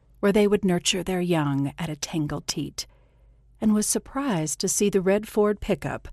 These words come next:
of one Joe Cuppy rumbling up the driveway and into her husband's customary spot. She touched her wheat-colored hair, smoothed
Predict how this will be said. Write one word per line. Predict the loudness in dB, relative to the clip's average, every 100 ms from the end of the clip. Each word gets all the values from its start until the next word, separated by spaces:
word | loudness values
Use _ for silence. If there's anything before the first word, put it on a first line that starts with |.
| -18 -20 -4
of | -2 2
one | 2 2
Joe | 2 2 2 -2
Cuppy | -4 -4 -2 -6 -8 -14 -20 -20 _ 0
rumbling | 4 4 4 0 0
up | -2 -4
the | -4
driveway | 0 0 0 -2 -4 -4 -6 -8 -20 _ -2
and | 2
into | 4 4 0
her | 0 -2
husband's | 0 -2 -2 -4 -6 -6 -6
customary | -4 -2 -2 -4 -4 -4
spot. | -4 -2 -2 -4 -8 -14 _ _ _ _ _ _ _
She | -6 -6
touched | -4 -4 -4 -4 -4
her | -4
wheat-colored | -2 -2 -4 -6 -2 -2 -2
hair, | -2 -2 -2 -4 -10 _ _ _ _ _ _
smoothed | -4 0 4 4 4 2 -2 -8